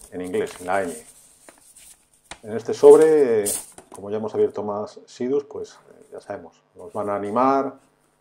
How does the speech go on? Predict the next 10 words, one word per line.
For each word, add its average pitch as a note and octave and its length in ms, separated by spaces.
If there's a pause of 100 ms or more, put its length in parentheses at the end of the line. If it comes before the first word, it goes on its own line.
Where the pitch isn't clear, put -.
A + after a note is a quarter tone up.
(460)
a G#2+ 280
que G#2 540
hagamos G#2 500
una G2+ 280
review G2+ 260
de A2 80
cinco A2+ 240
estrellas D3+ 560
en B2+ 80
Amazon E3 600